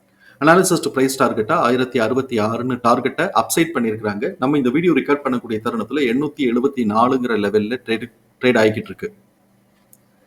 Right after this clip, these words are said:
இவங்களுடைய பி இ வேல்யூவேஷன் செக் பண்ணும்போது கரண்ட் பி இக்கும் சரி, ஒன் இயர் ஃபார்வர்ட் பி இக்கும் சரி, ஓவர் வேல்யூவேஷன் அப்படின்னு சொல்லி இண்டிகேட் பண்ணிக்கிட்டு இருக்கு.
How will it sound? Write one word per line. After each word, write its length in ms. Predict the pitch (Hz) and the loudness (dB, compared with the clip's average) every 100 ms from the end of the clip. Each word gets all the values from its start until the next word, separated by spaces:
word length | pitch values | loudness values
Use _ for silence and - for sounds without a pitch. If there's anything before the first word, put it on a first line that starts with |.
| _ _ _ _ _ _ _ - | _ _ _ _ _ _ _ 2
இவங்களுடைய 260 | 156 147 | 8 8
பி 280 | 143 202 214 | 8 6 6
இ 40 | |
வேல்யூவேஷன் 420 | 165 156 151 147 135 | 6 6 4 0 -2
செக் 240 | 127 - | -2 2
பண்ணும்போது 420 | 147 127 123 151 165 | 2 4 2 0 0
கரண்ட் 240 | 131 143 | 2 2
பி 100 | 143 | 2
இக்கும் 240 | 139 135 139 | 0 0 0
சரி, 180 | 135 | 2
ஒன் 180 | 143 123 | 2 2
இயர் 180 | 143 135 | 2 2
ஃபார்வர்ட் 300 | 135 143 147 | 2 4 2
பி 160 | 143 123 | 0 -2
இக்கும் 200 | 113 120 | -2 -6
சரி, 220 | - 120 | -4 -2
ஓவர் 380 | 151 120 135 139 | 0 2 4 4
வேல்யூவேஷன் 540 | 120 117 113 107 117 | 2 0 -2 -2 -4
அப்படின்னு 180 | 107 110 | -4 -6
சொல்லி 360 | 107 107 110 101 | -6 -6 -6 -6
இண்டிகேட் 280 | 120 117 - | -6 -6 -4
பண்ணிக்கிட்டு 340 | 107 127 127 | -2 -2 -2
இருக்கு. 300 | 104 120 - | -4 -6 -8